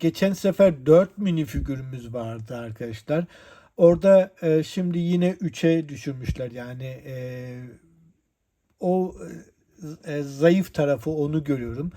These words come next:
Robot yine küçük, yine bir Zeyn'in, e, robotu. Em, ama on euroya gerçekten fena olarak, e, görmüyorum arkadaşlar. Benim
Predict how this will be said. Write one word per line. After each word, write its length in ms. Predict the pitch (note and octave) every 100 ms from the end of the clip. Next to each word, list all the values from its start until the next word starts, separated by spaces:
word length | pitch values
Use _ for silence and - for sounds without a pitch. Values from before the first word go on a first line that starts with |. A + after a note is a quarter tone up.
| - - _ -
Robot 460 | G3+ G#3 G#3 G3+ - -
yine 360 | F3+ F#3 E3 - _
küçük, 500 | - - - - -
yine 320 | F3 E3+ E3 D3
bir 60 |
Zeyn'in, 580 | C3+ C#3 C#3+ C#3+ C#3+ C#3
e, 340 | C3+ B2 A#2 A2+ A2
robotu. 560 | A2+ G2+ G#2 - D#3 E3 - _ _ -
Em, 260 | E3+ E3+ G3+ -
ama 240 | G#3 G#3+
on 280 | A3+ A3 G#3+
euroya 500 | E3 C#3+ D3 E3+ E3+ _ _
gerçekten 600 | F3+ F3 E3+ A#2 A2 D3
fena 540 | - - D#3 C3 C3 C3+ _ _
olarak, 380 | C3+ A#2+ A2+ C3 - _ - -
e, 360 | A#2+ A#2+ A#2 A#2 A2
görmüyorum 640 | - C#3 B2 A2+ G#2 G2+ G2+
arkadaşlar. 680 | F#2+ - G#2 G#2 A#2+ B2 C3
Benim 320 | D#3 D#3